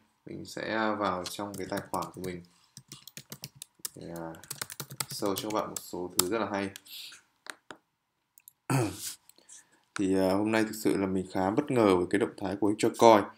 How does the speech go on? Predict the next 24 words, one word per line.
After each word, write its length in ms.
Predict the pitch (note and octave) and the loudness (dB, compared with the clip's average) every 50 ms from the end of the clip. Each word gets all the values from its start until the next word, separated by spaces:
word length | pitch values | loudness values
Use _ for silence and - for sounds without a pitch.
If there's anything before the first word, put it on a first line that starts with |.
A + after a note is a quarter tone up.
| - - _ _ - - _ _ _ | -20 -20 _ _ -20 -20 _ _ _
À, 240 | - F#2 F#2 F#2 F#2 G2+ A2+ | -8 -6 -4 -4 -4 -4 -4
H 40 | B2+ B2 - | -6 -4 0
R 100 | - C3 A#2 A2+ A2 G#2+ G#2 | 4 6 8 8 8 8 8
luôn 200 | G#2+ A2 G#2+ G#2+ | 8 6 6 6
luôn 520 | G#2+ A2+ G#2+ G#2+ G#2+ G#2 G2+ G2 G2 F#2+ F#2+ | 6 6 6 6 4 2 0 0 0 2 2
là 220 | F#2+ F#2+ F#2 F2+ | 4 4 4 2
một 260 | F2 F2+ F#2 F#2 F2 - - _ _ - - - - | 0 -2 -2 -4 -4 -6 -12 _ _ -12 -10 -6 -2
cái 360 | A2 F#2+ F#2 F#2+ G2+ A2 A#2 B2 B2 - - | -2 0 2 2 2 2 0 -2 -6 -4 4
coin 320 | - A#2 G#2 A2 A2 G#2+ | 8 8 8 8 8 6
trending 580 | G#2+ A2 A2 G#2+ A2 A2+ A#2 A2+ A2 G#2+ G2+ G#2 - - _ _ _ _ _ _ _ _ _ _ - | 6 4 4 4 6 6 6 6 6 2 -2 -6 -10 -16 _ _ _ _ _ _ _ _ _ _ -6
mà 220 | G#2+ G#2 G2+ F#2+ F#2+ | -2 0 0 0 0
chúng 200 | - F#2+ F2+ F2+ | -2 -6 -4 2
ta 260 | - A2+ A2+ A2 G#2+ | 6 8 8 8 8
sẽ 400 | A2 A2 A2 A2 F2 G#2 A#2+ C3 | 6 4 4 4 6 4 4 2
không 380 | - - - - - - D3 C#3+ | -2 -8 -14 0 4 4 4 6
thể 140 | - A#2+ G#2 | 6 4 6
lường 220 | F#2+ G2+ G2+ G2 G2 | 6 6 4 4 2
trước 200 | - C#3+ C#3+ C3+ | 2 2 2 4
được 120 | A#2+ G2+ - | 2 2 0
là 80 | - - | -2 -2
họ 140 | - - - | -4 -4 -2
sẽ 60 | - F#2+ | -2 0
làm 160 | B2 A#2 G#2 | 0 -2 0
gì. 300 | G2 G#2 G2+ F2+ E2 | 0 2 2 2 0